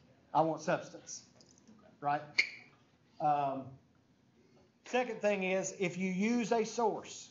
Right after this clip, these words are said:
and you may very well want to use a source in this little writing, please cite it, A P A style, cite it, okay? Let's not get into any plagiarism concerns while we're writing these. Cite your source,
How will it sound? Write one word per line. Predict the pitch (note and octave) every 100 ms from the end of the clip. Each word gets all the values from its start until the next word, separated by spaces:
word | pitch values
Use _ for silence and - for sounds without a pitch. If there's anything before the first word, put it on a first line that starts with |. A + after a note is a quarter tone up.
| -
and | F3 F3
you | F#3
may | G3 G#3+
very | G#3 G#3+ G#3
well | G#3+ G3+
want | G#3+ G#3
to | G3
use | G#3+ A#3+
a | G3+ -
source | F3+ E3+ E3+ -
in | F3
this | F3+ F3
little | G3+ F3
writing, | F3 D3 B2 - -
please | B3 A#3+ -
cite | E3+ D#3 E3+
it, | -
A | F#3
P | F3 E3+
A | D3+
style, | - D3 C#3 D3
cite | - C#3+ D3
it, | - - - - - - -
okay? | E3+ F3 - - - - - - - _ _ - - _ _ - - _ _ _ - D3 D3+ - E3
Let's | F3
not | F#3+ F#3+ F#3
get | F#3+
into | F#3+ F3+
any | F3+
plagiarism | E3 G3 F#3+ D#3 E3 D#3 D#3
concerns | C#3+ D3 - D#3+ D3+ C#3
while | D3+ D3+
we're | D3+
writing | D3+ D3 C#3+ C3+
these. | C#3 C3 - - - _ - _ - - - - - - -
Cite | - E3+ F3
your | -
source, | - C#4 G3+